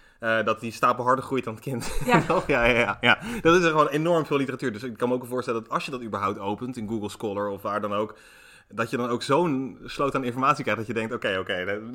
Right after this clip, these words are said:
Speaker 1: de, de,
Speaker 2: Laat maar.
Speaker 1: Ja,
Speaker 2: Ja.
Speaker 1: ja, toch?
Speaker 2: Ja, en dan zijn er zo waarschijnlijk ook nog een heel groot deel van ouders of aanstaande ouders die denken: ja, ga ik toch niet lezen, ik, ik zie het wel of ik vraag het aan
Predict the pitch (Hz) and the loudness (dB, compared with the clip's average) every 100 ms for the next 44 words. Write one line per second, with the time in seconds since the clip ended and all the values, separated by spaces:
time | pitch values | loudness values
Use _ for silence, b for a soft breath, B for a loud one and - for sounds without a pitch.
0 | 131 120 113 - 110 220 226 202 180 180 | -12 -12 -14 -14 -6 0 0 0 -4 0
1 | 180 113 190 113 156 104 165 247 - - | 4 4 4 -2 0 0 0 -6 -10 -16
2 | - 262 240 208 190 196 196 185 185 180 | -8 -6 -4 -4 -4 -4 -4 -4 -6 -8
3 | - 180 180 196 202 185 190 185 180 180 | -6 -6 -4 -6 -4 -6 -4 -6 -4 -6
4 | 180 - - - 170 180 170 175 180 190 | -6 -14 -18 -8 -8 -4 -4 -4 -6 -8
5 | - 175 196 180 156 170 170 170 160 - | -10 -8 -8 -6 -6 -8 -10 -10 -10 -12
6 | 135 - - - 160 160 151 156 170 151 | -16 -18 -20 -20 -14 -12 -8 -6 -6 -10
7 | - - - 202 185 143 156 165 - - | -16 -14 -6 -4 -4 -6 -8 -10 -16 -14
8 | 131 160 - - 156 165 | -12 -12 -14 -16 -16 -16